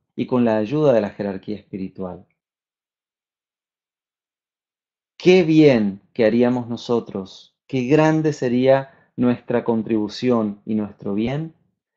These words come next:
si pudiéramos solamente sostener el concepto inmaculado de cada persona, sostener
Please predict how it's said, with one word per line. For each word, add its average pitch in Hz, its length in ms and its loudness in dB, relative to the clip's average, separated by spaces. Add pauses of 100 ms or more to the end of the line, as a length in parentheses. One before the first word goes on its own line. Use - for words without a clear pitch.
(200)
si - 200 -8
pudiéramos 147 840 2
solamente 139 800 0
sostener 123 540 -4
el 117 140 -2
concepto 123 640 -4
inmaculado 101 840 -6
de 107 180 -8
cada 135 320 -4
persona, 131 640 -8 (760)
sostener 123 760 -2